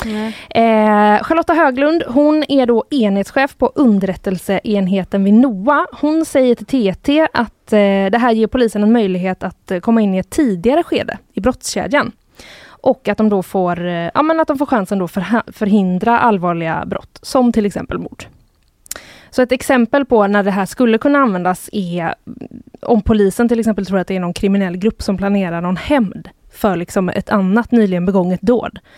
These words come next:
Speaker 2: Då kan de gå in direkt på de personerna som de känner till där, eh, och lyssna av i ett, eh, liksom förebyggande syfte.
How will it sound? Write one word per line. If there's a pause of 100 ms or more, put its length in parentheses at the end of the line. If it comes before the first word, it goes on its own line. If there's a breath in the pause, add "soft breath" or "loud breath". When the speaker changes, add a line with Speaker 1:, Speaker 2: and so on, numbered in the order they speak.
(200 soft breath)
Speaker 2:
Då
kan
de
gå
in
direkt
på
de
personerna
som
de (160)
känner
till
där, (460 loud breath)
eh,
och
lyssna
av
i
ett,
eh,
liksom
förebyggande
syfte.